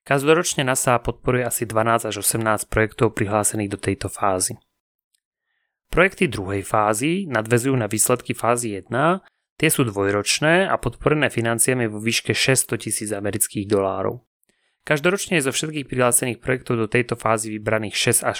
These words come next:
osem projektov. V tejto fáze by mali výskumníci presne zanalyzovať, aké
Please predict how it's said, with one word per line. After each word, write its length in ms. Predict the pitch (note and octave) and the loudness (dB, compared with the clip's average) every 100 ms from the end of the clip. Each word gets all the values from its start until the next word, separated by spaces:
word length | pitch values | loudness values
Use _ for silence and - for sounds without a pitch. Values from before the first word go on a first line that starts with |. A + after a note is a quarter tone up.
| - | -4
osem 320 | - A2+ G#2 | -2 -2 -2
projektov. 560 | - G2 F#2+ - G2+ - _ _ _ _ _ _ _ - | -4 -4 -6 -10 -14 -16 _ _ _ _ _ _ _ 0
V 20 | |
tejto 160 | G3+ G3 | 0 2
fáze 480 | - G#2+ G#2+ C3+ F3 | -2 -2 0 2 2
by 160 | D#3 | 2
mali 160 | C#3 A#2+ | 2 0
výskumníci 560 | A#2 - - C3+ B2 - | 0 -6 -4 -4 -4 0
presne 400 | D3+ D3+ C#3+ A2+ | 2 2 0 -2
zanalyzovať, 960 | G#2 G2 G2+ G#2+ B2+ E3 E3+ _ _ | -6 -6 -6 -4 0 0 0 _ _
aké 320 | C#3+ - B2 | -4 -2 -6